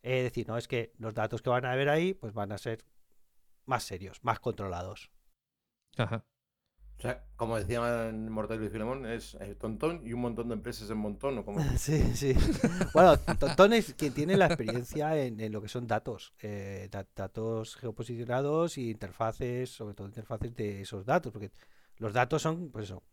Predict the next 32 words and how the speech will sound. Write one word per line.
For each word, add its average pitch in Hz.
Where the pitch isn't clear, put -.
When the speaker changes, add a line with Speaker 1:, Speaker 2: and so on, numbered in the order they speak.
Speaker 1:
como 101
en 104
una 123
base 101
de 98
datos. 98
Luego, 107
eh, 120
hay 135
una 139
serie 143
de, 113
de 120
sistemas 151
que 123
lo 110
que 110
hacen 139
es 147
relacionar 120
esos 139
datos 147
de 120
una 123
forma, 131
de 123
una 131
forma 147
lo 156
suficientemente 127
rápida 139
y, 110